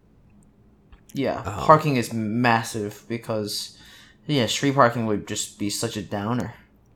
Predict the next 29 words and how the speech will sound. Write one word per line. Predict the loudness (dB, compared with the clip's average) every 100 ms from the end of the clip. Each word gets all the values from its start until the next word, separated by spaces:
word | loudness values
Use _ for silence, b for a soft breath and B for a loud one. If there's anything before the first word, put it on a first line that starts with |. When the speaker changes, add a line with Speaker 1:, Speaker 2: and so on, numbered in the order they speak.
| _ _ _ -10
Speaker 2:
Yeah. | -4 -4 -4 -10 _ -20 -20 B B B B B B B _ _ _
Uh, | -6 -2 -2 -4
someone | -2 -2 -2
says, | -4 -4
"No | -4 0 2 2
bars. | 2 2 2 0 -2 -4 -8 -4
Things | -2 -2
get | -2
a | -2
little | -2 -4
carried | -2 -2
away | 0 -2 -2
too | -4
soon. | -4 -2 -2 -2
Doesn't | -2 -4 -8
promote | -6 -4 -4
a |
good | -2 -2
atmosphere | -2 -6 -8 -4 -4
for | -6
catching | -8 -8 -6 -4
up | -4
like | -4 -4
other | -4
venues | -4 -4 -4 -6
would." | -4 -6 -8 -20 -16
So. | -10 -10 -10 -18 _ _ _ B B
Speaker 1:
Yeah. | -4 -2 -2 -6 _ _ _ _ _ _ _ _ _ _ _ -8
Speaker 2:
Um, | -6 -6 -10